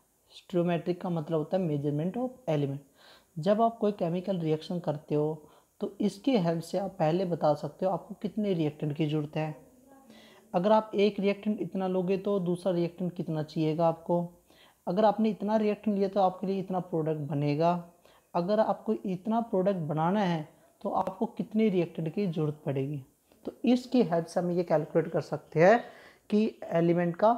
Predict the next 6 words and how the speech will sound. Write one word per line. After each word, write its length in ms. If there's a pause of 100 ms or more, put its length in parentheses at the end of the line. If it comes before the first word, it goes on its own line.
(240)
मेजरमेंट, 680 (400)
या 180 (240)
हमें 160
कितना 400
रिएक्टेंट 540
बना, 240